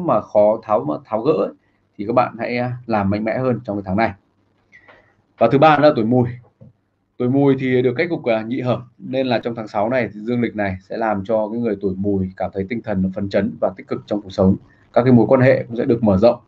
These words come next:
và sẵn sàng giúp đỡ. Những cái mối quan hệ đó sẽ sẵn sàng mà giúp đỡ các bạn rất là nhiệt tình. Chính vì vậy nên là trong cái tháng, à, sáu này, những bạn tuổi Mùi thì hãy lục lại cái danh bạ điện thoại của mình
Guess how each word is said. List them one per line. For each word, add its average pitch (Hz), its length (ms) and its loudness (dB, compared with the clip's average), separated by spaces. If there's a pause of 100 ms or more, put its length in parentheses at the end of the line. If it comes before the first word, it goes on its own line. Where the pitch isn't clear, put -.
(140)
và 101 100 -2
sẵn - 160 -4
sàng 107 260 0
giúp 127 140 -4
đỡ. 131 280 2 (1120)
Những 117 140 -8
cái 120 80 -2
mối 113 120 2
quan 127 120 2
hệ 127 200 2
đó 98 260 0 (140)
sẽ 104 200 -10
sẵn 120 200 -6
sàng 101 300 0 (240)
mà 92 200 -6 (600)
giúp 123 120 0
đỡ 127 140 2
các 127 60 -2
bạn 123 240 2 (640)
rất 123 100 2
là 139 100 6
nhiệt 107 180 2
tình. 113 140 2 (960)
Chính 131 160 2
vì 175 80 8
vậy 151 220 8
nên 131 100 4
là 123 100 2
trong 127 200 -4
cái 127 100 -6
tháng, 117 260 -4
à, 131 220 2
sáu 117 240 -4
này, 135 340 0
những 127 140 -8
bạn 151 200 2
tuổi 107 120 -4
Mùi 110 540 0
thì 104 320 -4
hãy 135 260 -4 (200)
lục 131 260 -2
lại 131 220 0
cái 120 60 -8
danh 131 140 -4
bạ 117 180 0
điện 113 80 -12
thoại 113 180 -6
của 98 80 -8
mình 113 160 2